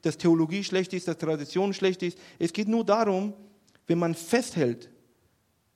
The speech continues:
und festhält und einfach nicht loslassen will, um Jesus zu folgen. Und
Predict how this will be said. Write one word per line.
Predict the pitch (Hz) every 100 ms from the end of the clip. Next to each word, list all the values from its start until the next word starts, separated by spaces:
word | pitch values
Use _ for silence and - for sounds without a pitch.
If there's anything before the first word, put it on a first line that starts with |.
| _ _ _ _ _ _ _ _ -
und | 160
festhält | 151 - 208 214 208 214 214
und | 156
einfach | 185 208 180
nicht | 208 175
loslassen | 180 220 - 202 208 202
will, | 208 202 - -
um | 170
Jesus | 180 202 196
zu | 185
folgen. | - 185 143 110 - - _ _ _ _ _ _ _ _ _ _ _ _ _ -
Und | 180 175